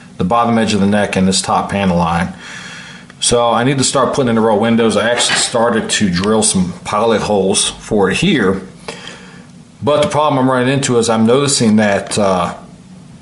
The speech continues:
these curves aren't correct. Uh, this line, this panel line coming in, comes to about here and starts curving down. And, uh, when you look at the studio model, and I'll put a picture up of this,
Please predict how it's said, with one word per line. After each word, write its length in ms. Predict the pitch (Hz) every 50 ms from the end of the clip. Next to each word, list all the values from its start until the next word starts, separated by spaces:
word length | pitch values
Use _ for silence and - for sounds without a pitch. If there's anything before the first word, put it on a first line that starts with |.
| - - - - - - - - - - - - - - - - - - - - - - - - - -
these 220 | 127 139 151 - -
curves 300 | 143 160 180 165 123 113
aren't 220 | 104 98 92 92
correct. 520 | - 101 101 104 92 85 - - - - - - - -
Uh, 220 | 95 98 - 190
this 220 | 202 - 139 -
line, 480 | 220 117 123 131 135 131 113 101 98 98
this 120 | 110 110
panel 320 | - - 117 123 135 131 117
line 220 | 107 98 95 90
coming 260 | - - 117 110 101
in, 420 | 107 117 131 123 104 92 85 85 - - - - - - - - - - - - - -
comes 240 | - 123 127 120 -
to 80 | 120 120
about 340 | 107 101 117 110 110 - -
here 240 | - 120 127 131
and 100 | 117 98
starts 360 | - - - 110 98 92 - -
curving 480 | - - 120 120 113 101 98 90 87
down. 520 | 87 98 110 117 107 90 85 135 143 139 - - - - - - -
And, 380 | 95 95 104 104 104 101 95 -
uh, 140 | 113 110 107 101
when 120 | 110 107
you 120 | 107 107
look 140 | 123 139 139
at 100 | 135 -
the 60 | -
studio 300 | - - 131 135 127 120
model, 280 | 104 98 98 98 98 98
and 80 | 98 107
I'll 120 | 107 -
put 160 | - 110 98
a 40 | -
picture 320 | - 131 127 - - 98
up 140 | 87 87 -
of 60 | 95
this, 360 | 87 95 95 92 - - -